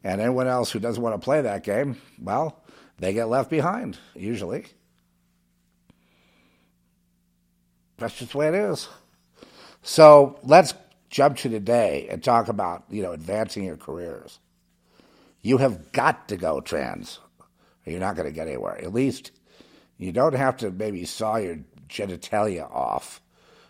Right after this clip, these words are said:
but you've got to go to that level, and then you can pull it back at some point if you, if you need to. But style-wise, and you have to be, you know, openly gay sex, obviously, and no hetero anything. No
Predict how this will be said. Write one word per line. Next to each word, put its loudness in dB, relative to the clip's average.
but -8
you've -8
got 2
to -6
go -2
to 0
that 0
level, -2
and -6
then -2
you -6
can -6
pull -2
it -6
back -2
at -14
some -6
point -10
if -18
you, -12
if -14
you -12
need -14
to. -10
But -6
style-wise, 0
and -2
you 0
have 2
to -8
be, -6
you -6
know, -8
openly 2
gay -6
sex, -6
obviously, -6
and -4
no 4
hetero -2
anything. -10
No 6